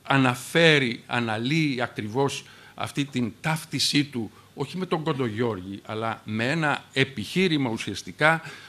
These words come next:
το οποίο είναι απολύτως οφθαλμοφανές, γιατί βασίζεται στις πηγές και που έχει να κάνει με την καθαρότητα της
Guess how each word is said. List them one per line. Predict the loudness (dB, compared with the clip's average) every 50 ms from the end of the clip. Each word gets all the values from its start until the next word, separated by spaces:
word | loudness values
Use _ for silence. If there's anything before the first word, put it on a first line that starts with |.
| -20 -18 _
το | 0 2 2 2
οποίο | 2 2 2 6 8 8 8 6 4 2 -4 -12 -18 -20 -20 -20 -20 -14
είναι | -6 -2 0 2 4 4 6 6 6 4 2 -2 -8 -20 -20 -20 _ _
απολύτως | -4 -4 -4 -2 0 0 2 2 2 2 2 2 2 2 0 -2 -6 -12 -20 -2
οφθαλμοφανές, | 4 6 6 6 4 2 2 4 4 4 4 4 2 0 0 0 2 2 2 2 0
γιατί | 0 -2 -4 -2
βασίζεται | -2 0 0 0 -2 -2 -4 -4 -4 -4 -4
στις | -4 -4 -6 -6 -6
πηγές | -6 -8 -6 -2 -2 -2 -2 -2 -4 -8 -14 -18 -20 -20 -20 _
και | -4 -4
που | -2 -2 -2
έχει | -2 -2 -2 -2
να | -2 -2
κάνει | 0 0 0 0 2 0 -2 -4 -6 -8 -14 -20 -18 -10
με | -4 0 2 2 2
την | 0 0 -2 0 0 0 0 -2 -4 -8 -12 _ -20 -20 _ _ _ _ _
καθαρότητα | -2 -2 -2 -2 -2 0 4 4 4 6 6 6 4 4 4 2 -2 -8 -8 -6 -4 -4 -4 -6 -10 -16 -20 -20 _ _ _ _
της | -2 -2 0 -2 -4 -6 -10 -16